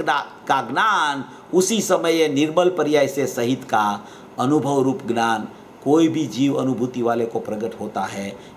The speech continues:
ऐसी चर्चा यहाँ आचार्य भगवान बताई, बहुत माने कि सुंदरता से ये प्रकरण यहाँ आया है, इसलिए अपन ने उसका इतना चर्चा भी बहुत कर ली। ये,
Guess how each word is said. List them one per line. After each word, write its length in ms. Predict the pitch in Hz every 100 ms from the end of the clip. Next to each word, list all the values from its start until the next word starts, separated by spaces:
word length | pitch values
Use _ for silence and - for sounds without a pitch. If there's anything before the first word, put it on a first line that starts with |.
| -
ऐसी 220 | 123 139
चर्चा 340 | - 123 123 127
यहाँ 680 | 117 107 104 92 - - -
आचार्य 420 | 117 123 135 131
भगवान 400 | 101 107 127 120
बताई, 480 | 110 110 131 120 104 - - -
बहुत 500 | 123 131 147 160 151 135
माने 240 | 135 147
कि 380 | 139 147 139 135 - - -
सुंदरता 460 | 127 147 170 143 151
से 140 | 139
ये 160 | 131 127
प्रकरण 500 | - 117 147 120 101 - - - -
यहाँ 340 | 110 110 113 -
आया 240 | 110 135
है, 340 | 147 104 113 190 - - -
इसलिए 460 | - 123 127 120 117 -
अपन 240 | 117 123
ने 100 | 120
उसका 300 | 113 113 -
इतना 460 | 110 107 - 110 104
चर्चा 320 | - 101 - 113
भी 200 | 113 - - 104
बहुत 280 | 104 113 -
कर 120 | 120
ली। 220 | 135 104 107 - - - -
ये, 460 | 135 139 143 139 -